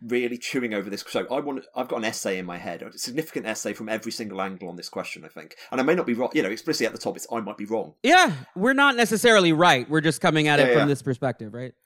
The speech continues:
Speaker 1: But at least one of those angles was, you know, the, the concept of stolen valor, claiming you fought in a battle and you didn't.
Speaker 2: Mm-hmm.
Speaker 1: And I think in some ways, tying supervillains too much to a real-world disaster is like stolen infamy.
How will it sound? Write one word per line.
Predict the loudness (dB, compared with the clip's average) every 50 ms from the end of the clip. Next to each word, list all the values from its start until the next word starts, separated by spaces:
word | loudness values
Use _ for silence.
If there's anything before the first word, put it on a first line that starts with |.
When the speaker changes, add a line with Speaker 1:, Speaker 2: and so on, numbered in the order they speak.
| _ _ _ _ _ _ _ _ _ _ -20 -20 -20 -20 _ -16
Speaker 1:
But | -4 2 2 2 2 2 -2 -6 -6
at | -4 -4
least | -4 -4 -6 _ -10
one | -4 -2 -2 0
of | 0
those | 0 -2 -2 -2
angles | -4 -6 -6 -6 -10 -12 -14 -14 -10
was, | -8 -6 -6 -6 -8 -12 -14 _ -2
you | 0 0
know, | 0 0
the, | -4 -6
the | -8 -10
concept | -10 -10 -10 -10 -10 -10
of | -8
stolen | -4 -4 -4 -4 -4 -6 -6
valor, | -4 -4 -4 -4 -6 -10 -10
claiming | -8 -8 -8 -8 -8 -12 -14
you | -14
fought | -12 -12 -12 -10
in | -10
a | -10
battle | -8 -10 -10 -10
and | -14 -16
you | -10
didn't. | -4 -2 0 0 0 0
Speaker 2:
Mm-hmm. | 0 -2 -2 -4 -4 -6 -10 -14 _ _ _ _ _ _
Speaker 1:
And | -10 -10 -8
I |
think | -8 -8 -8 -6
in | -6
some | -6 -6 -6 -6
ways, | -6 -6 -4 -4 -6 -6 -8
tying | -10 -8 -6 -6 -6 -8 -10
supervillains | -10 -10 -8 -8 -8 -8 -10 -10 -10 -10 -12 -12 -14 -14 -16
too | -14 -12 -10 -10 -10
much | -10 -12 -12 -14 -16 -14
to | -10 -10
a |
real-world | -8 -8 -6 -8 -8 -8 -10 -12
disaster | -12 -10 -10 -8 -10 -10 -10 -12
is | -10 -10
like | -10 -10
stolen | -10 -8 -8 -8 -8 -8 -8 -10
infamy. | -10 -12 -12 -14 -14 -14 -14 -14